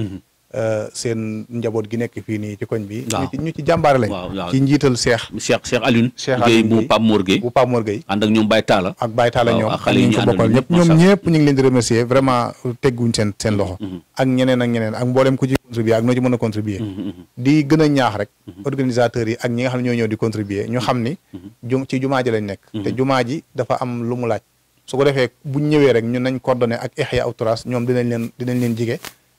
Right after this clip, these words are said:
Speaker 2: Su ko defee, ñu xool ñoom nan la ñuy dérouler ensemble sans
Speaker 1: Mhm.
Speaker 2: perturbation di am ci lu bëri.
Speaker 1: Mhm.
Speaker 2: Ñi ngi ñaan itam jumaa ji, ku fay ñëw, képp koo xam yaa ngi fay ñëw,
Speaker 1: Mhm.
Speaker 2: na nga fexe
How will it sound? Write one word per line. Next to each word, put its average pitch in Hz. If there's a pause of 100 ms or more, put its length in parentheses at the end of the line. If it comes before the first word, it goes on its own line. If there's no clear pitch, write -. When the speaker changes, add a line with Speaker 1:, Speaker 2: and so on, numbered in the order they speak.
(100)
Speaker 2:
Su 113
ko 123
defee, 117
ñu 120
xool 113
ñoom 110
nan 117
la 117
ñuy 110
dérouler 117
ensemble 107
sans 127 (200)
Speaker 1:
Mhm. 92 (200)
Speaker 2:
perturbation 113
di 117
am 107
ci 110
lu 107
bëri. 101 (160)
Speaker 1:
Mhm. 104 (200)
Speaker 2:
Ñi 135
ngi 151
ñaan 151
itam 127
jumaa 127
ji, 110
ku 143
fay 147
ñëw, 127
képp -
koo 160
xam 139
yaa 127
ngi 117
fay 117
ñëw, 95 (140)
Speaker 1:
Mhm. 92 (920)
Speaker 2:
na 123
nga 135
fexe 110